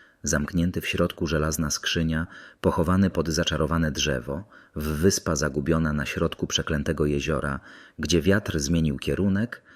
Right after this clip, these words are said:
a czas biegł w odwrotnym kierunku. Aby się tam dostać, Iwan musiał przepłynąć wody, które nie odbijały nieba, pokonać bestie zrodzone z mgły i zwieść duchy, które zmieniały twarze niczym zmieniające się ubrania.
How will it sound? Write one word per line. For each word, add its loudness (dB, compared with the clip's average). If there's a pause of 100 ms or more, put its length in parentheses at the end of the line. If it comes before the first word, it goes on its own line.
(220)
a -2
czas 0
biegł 4
w -8
odwrotnym 0
kierunku. -6 (1000)
Aby 0
się 0
tam 0
dostać, -2 (420)
Iwan 6
musiał 2
przepłynąć 2
wody, 0 (360)
które 4
nie 6
odbijały 4
nieba, 0 (360)
pokonać 2
bestie 4
zrodzone 4
z 0
mgły 4 (100)
i 2
zwieść 2
duchy, 4
które 2
zmieniały 4
twarze 0
niczym 0
zmieniające 2
się 0
ubrania. -2